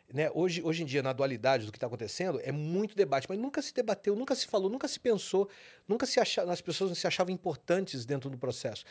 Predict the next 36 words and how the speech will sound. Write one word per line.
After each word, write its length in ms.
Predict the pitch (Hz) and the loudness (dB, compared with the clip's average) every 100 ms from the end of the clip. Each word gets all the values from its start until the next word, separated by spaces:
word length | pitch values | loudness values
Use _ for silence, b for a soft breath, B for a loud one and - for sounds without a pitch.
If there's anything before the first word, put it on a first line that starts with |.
| B B | B B
De 120 | 247 | 4
todos 240 | 220 165 | 6 6
os 120 | 262 | 2
lados, 380 | 240 185 139 101 | 6 6 6 0
não 60 | 170 | -4
importa 380 | 240 214 185 147 | 2 4 4 2
qual 140 | 151 | 2
é 40 | 127 | 4
o 40 | |
lado. 300 | 107 90 - b b b | 2 0 -10 b b b
Importa 420 | 147 143 170 196 220 | -6 2 4 4 0
que 140 | 180 | -4
existe 320 | 131 143 170 | -4 -2 2
o 40 | 208 | 6
debate. 540 | 233 156 120 - 110 B B B | 6 4 0 -2 -12 B B B
Então, 320 | - 160 190 - B | -4 2 2 2 B
pessoas 320 | 175 - 180 | -4 0 -2
passam 360 | - 151 - 135 | 0 0 0 -4
pro 100 | 127 | -4
lado 140 | 139 | -6
de 60 | - | -2
cá, 80 | 143 | 0
pessoas 320 | 139 - 160 | 2 2 0
passam 260 | 165 139 139 | 0 -2 -4
pro 100 | 135 | -2
lado 120 | 131 | -2
de 80 | 113 | 0
lá, 120 | 139 B B B | -2 B B B
e 80 | 143 | -2
aí 80 | 175 | 0
você, 280 | 175 - 147 | 0 0 -2
você 440 | 131 143 131 160 | -2 -4 -2 -2
vê 200 | 113 196 | 0 0
um 100 | 220 | 0
movimento 540 | 156 139 131 131 120 | 0 -2 -2 -4 -6
bacana 880 | 120 110 107 123 - 147 165 131 113 | -8 -8 -4 -4 -2 0 2 0 -2